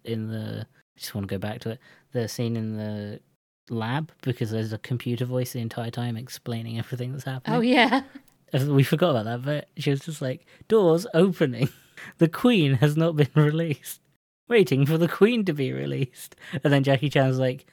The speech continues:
Speaker 1: "The Queen hasn't been <laughs> released." They just listen. And then he picks it up and it's like, "The Queen has been stolen."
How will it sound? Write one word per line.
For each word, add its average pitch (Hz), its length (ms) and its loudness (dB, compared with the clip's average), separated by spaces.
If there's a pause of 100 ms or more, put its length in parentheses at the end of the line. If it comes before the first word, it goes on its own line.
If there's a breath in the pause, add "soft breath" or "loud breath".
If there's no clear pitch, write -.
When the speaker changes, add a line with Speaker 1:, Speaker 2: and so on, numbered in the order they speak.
(140)
Speaker 1:
"The 180 200 6
Queen 262 360 4
hasn't 180 340 6
been 170 260 2
<laughs> - 40 -6
released." 165 340 0 (1300 soft breath)
They 190 80 -4
just - 260 -14
listen. 165 420 -2
And 143 120 2
then 135 260 0 (480 soft breath)
he 139 60 -6
picks 131 180 -2
it 135 60 0
up 127 140 2
and 135 100 -2
it's 131 100 -4
like, 139 140 -2
"The 147 100 0
Queen 285 380 6
has 220 120 8
been 240 200 4
stolen." 277 500 4